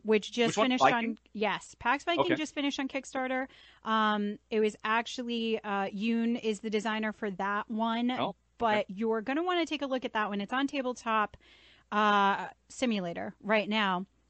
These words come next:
Speaker 1: And
Speaker 2: Hmm.
Speaker 1: then, of course, it's being released right later this year. It is the entry level for it. And the id-, idea is to give you stepping stones into packs, to give you the concepts and the mechanisms in a simpler way,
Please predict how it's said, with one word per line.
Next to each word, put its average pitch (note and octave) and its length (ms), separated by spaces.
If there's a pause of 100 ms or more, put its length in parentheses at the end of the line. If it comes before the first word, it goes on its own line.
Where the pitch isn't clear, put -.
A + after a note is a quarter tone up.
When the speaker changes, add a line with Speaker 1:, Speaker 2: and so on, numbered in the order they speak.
(140)
Speaker 1:
And G#3 120
Speaker 2:
Hmm. G#3 60
Speaker 1:
then, G3+ 100
of F#3 100
course, G3+ 260
it's G3+ 140
being G3 240
released F#3+ 400
right F#3 220
later F3+ 260
this F3 220
year. C4+ 260 (480)
It D4 340
is B3 720 (140)
the G#3+ 260
entry A3+ 380
level F#3+ 320
for F#3 260
it. - 220
And A3+ 120
the A3 120
id-, G#3 320
idea A#3+ 480
is A3 300
to G#3 320
give G#3+ 200
you G#3+ 120
stepping G#3 400
stones F#3+ 440
into G3 220
packs, - 640
to - 100
give A#3 380
you A#3 180
the G#3 460
concepts A#3+ 580
and G3+ 160
the G3 60
mechanisms A3 800
in G3 100
a G3 60
simpler G#3 400
way, A#3+ 360